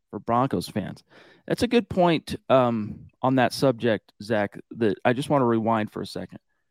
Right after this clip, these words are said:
Why do you believe Dan Quinn wasn't a good interview? Maybe it's true and he wasn't a good interview, but let me put it to you this way.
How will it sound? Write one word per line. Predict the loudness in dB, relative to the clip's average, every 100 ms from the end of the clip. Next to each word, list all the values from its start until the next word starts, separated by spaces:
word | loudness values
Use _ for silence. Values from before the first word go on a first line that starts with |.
| _ _ _
Why | 2 4 4 2 -2 -8 -14 -8
do | -2
you | -2
believe | 0 0 0 0
Dan | -2 -2
Quinn | -2 -2 0
wasn't | 0 0 -2
a |
good | 0 0
interview? | 0 -2 -2 -4 -2
Maybe | -2 0
it's | -2 -4
true | 0 0
and | 0
he |
wasn't | 0 0 0 -2
a |
good | -2
interview, | -2 -2 -4 -6 _ _
but | 0 2
let | 2
me |
put | 2 0
it | 0
to | 0
you | -2
this | 0 -4 -8
way. | -16